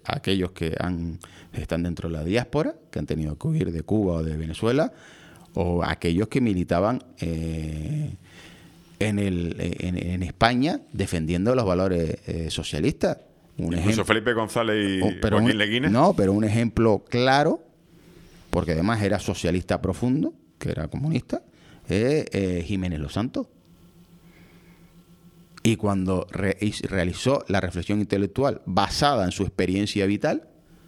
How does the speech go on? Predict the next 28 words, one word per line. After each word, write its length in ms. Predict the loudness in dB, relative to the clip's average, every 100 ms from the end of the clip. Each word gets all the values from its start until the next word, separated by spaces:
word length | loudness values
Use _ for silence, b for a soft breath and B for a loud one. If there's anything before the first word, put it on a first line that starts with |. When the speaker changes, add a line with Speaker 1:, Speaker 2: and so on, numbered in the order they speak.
| b b b b b -20 -20 -20 -6
Speaker 1:
se 160 | -2
ha 60 | 0
convertido 400 | 0 0 0 0
en 60 | 0
el 40 |
mayor 260 | 0 0 0
de 80 | -2
sus 180 | -2 -4
enemigos 500 | -2 0 2 0 -2 -12 -2
ideológicos. 640 | 0 2 2 0 -2 -6 -8 -20 -20 -20 -20 -20 -20 b -20 b b b b b b -20 -20 -6
Porque 200 | -6 -4
lo 100 | -2
ha 20 | 2
vivido. 500 | 2 2 2 -2 -4 -12 -20 -20 -20 -20 -20 -20 -20 -20 -20 -20 -20 -20 -10
Porque 200 | -6 0
lo 60 | 2
ha 40 |
vivido, 320 | 4 4 4
porque 180 | 2 0
sabe 200 | 2 2
cómo 180 | 4 2
funciona, 540 | 2 2 2 4 4 2
porque 220 | 0 0
sabe 300 | 2 2 4
cómo 280 | 2 2 2
piensan. 560 | 2 2 2 0 -2 -10 _ _ b b b b b -20 -20 b -20 -20 b -20 -20 -20 -20 -20 -20 -6
Es 120 | -6
que, 300 | 2 0 0